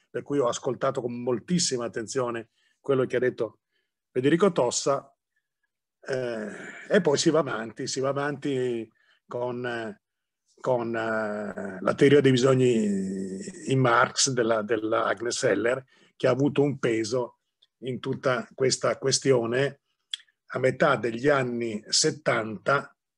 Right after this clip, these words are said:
quando già, e questo bisogna ricordarlo, perché in definitiva non possiamo dire la realtà c'è, poi non la nominiamo. Ci sono delle realtà, no? Di mezzo c'è il sessantotto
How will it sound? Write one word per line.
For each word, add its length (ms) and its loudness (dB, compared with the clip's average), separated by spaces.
quando 360 2
già, 460 0
e 140 -2
questo 280 2
bisogna 220 0
ricordarlo, 680 0
perché 240 -4
in 80 -4
definitiva 480 0
non 200 -2
possiamo 360 0
dire 340 2
la 100 -4
realtà 400 0
c'è, 220 -2
poi 140 -2
non 100 -4
la 60 -4
nominiamo. 680 -6
Ci 140 -8
sono 140 6
delle 220 4
realtà, 580 -4
no? 140 -8
Di 100 -8
mezzo 220 -4
c'è 100 -10
il 60 -10
sessantotto 880 -6